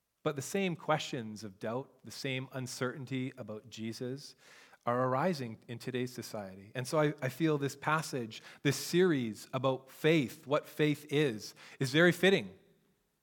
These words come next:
right? God's word can cross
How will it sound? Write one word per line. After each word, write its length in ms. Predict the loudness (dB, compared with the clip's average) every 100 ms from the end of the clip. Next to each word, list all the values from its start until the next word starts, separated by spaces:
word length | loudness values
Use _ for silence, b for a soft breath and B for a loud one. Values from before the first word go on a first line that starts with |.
| _ _
right? 340 | 8 8 6 -6 -20 0
God's 260 | 6 6 4
word 480 | 4 6 6 4 2 B -2
can 180 | -2
cross 420 | 0 2 4 4